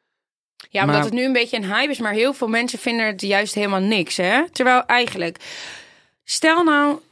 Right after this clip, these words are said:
Speaker 1: ik heb iets en ik gebruik het nooit. Dan kan jij het dus bijvoorbeeld, eh,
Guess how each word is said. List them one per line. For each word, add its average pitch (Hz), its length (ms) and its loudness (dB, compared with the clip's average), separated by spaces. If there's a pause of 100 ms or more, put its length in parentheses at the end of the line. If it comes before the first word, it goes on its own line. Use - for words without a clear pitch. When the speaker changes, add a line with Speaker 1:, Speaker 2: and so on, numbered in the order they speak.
(400)
Speaker 1:
ik 277 180 0
heb 247 240 0
iets 311 420 -4 (200)
en 262 240 0
ik 240 120 -4
gebruik 240 340 0
het 226 100 -2
nooit. 180 520 -2 (420)
Dan 240 240 0
kan 240 180 0
jij 247 200 4
het 233 120 0
dus 220 180 0
bijvoorbeeld, 202 720 -2
eh, 180 340 2